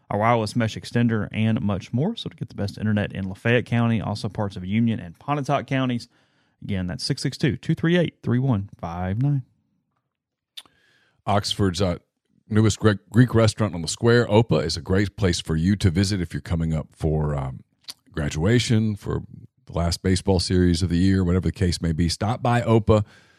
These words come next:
Speaker 2: Uh, fabulous food, great craft libations, speaking of, uh, drinks and more. It's there at Opa on the square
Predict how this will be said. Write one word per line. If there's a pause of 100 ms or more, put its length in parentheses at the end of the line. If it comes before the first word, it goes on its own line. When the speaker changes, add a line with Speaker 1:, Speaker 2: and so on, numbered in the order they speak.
(220)
Speaker 2:
Uh,
fabulous
food,
great
craft
libations, (120)
speaking
of,
uh, (180)
drinks (160)
and
more. (300)
It's
there (100)
at
Opa (120)
on
the
square